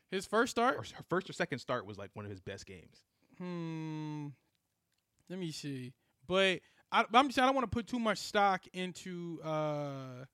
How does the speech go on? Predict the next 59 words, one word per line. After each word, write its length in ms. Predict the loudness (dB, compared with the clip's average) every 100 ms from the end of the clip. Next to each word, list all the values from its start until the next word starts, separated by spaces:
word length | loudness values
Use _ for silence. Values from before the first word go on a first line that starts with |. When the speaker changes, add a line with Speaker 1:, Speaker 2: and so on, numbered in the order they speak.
| _ _ _ _ -16 -6
Speaker 1:
one 220 | 0 0 0
game. 380 | 0 0 0 -6
You 120 | -2
know 60 | 2
what 80 | 2
I'm 80 | 2
saying? 260 | 0 8
Speaker 2:
I 100 | 10
get, 60 | 12
Speaker 1:
Like, 80 | 12
Speaker 2:
no, 60 |
I 40 | 10
Speaker 1:
like, 80 | 10
I 20 |
Speaker 2:
get 60 |
Speaker 1:
don't, 100 | 8
Speaker 2:
that. 180 | 8 6
I 40 | 6
Speaker 1:
I 40 | 6
Speaker 2:
get 60 | 6
Speaker 1:
don't 80 |
Speaker 2:
that. 60 | 4
Speaker 1:
want 360 | 2 2 0 -4 _ -8 0
Speaker 2:
But 100 | 8
I 100 | 8
think 180 | 8 8
my, 120 | 8
my 160 | 10 10
question 420 | 12 12 10 4
is, 380 | 6 8 6 2
it's 140 | 2 6
always, 680 | 6 6 2 0 -4 -8 -16 _ _ -6
can 180 | -4
you 140 | 0 2
actually 220 | 2 2
develop 520 | 0 0 2 0 0
a 60 | -6
guy, 300 | -6 -10 -10 -12
though? 220 | -12 -14 _ -14
Speaker 1:
Right, 180 | -14 -14
right. 200 | -16 -18 -20 _
Speaker 2:
Like, 160 | -6 0
'cause, 140 | 0 0
like, 220 | 0 0 -2
he, 160 | -14 -16 -8
he 180 | 2 4
has 320 | 6 6 4
talent, 340 | 4 4 4 0
but 80 |
you've 160 | -4 4
done 380 | 6 6 -2 -12 -8
him 300 | -6 -6 0
no 240 | 4 4
favors 480 | 6 6 8 4 0
in 80 | 0
the 80 | 0
development 420 | 4 2 2 -8
area. 340 | -12 -12 -14 -16 _
Speaker 1:
Right. 220 | -16 -16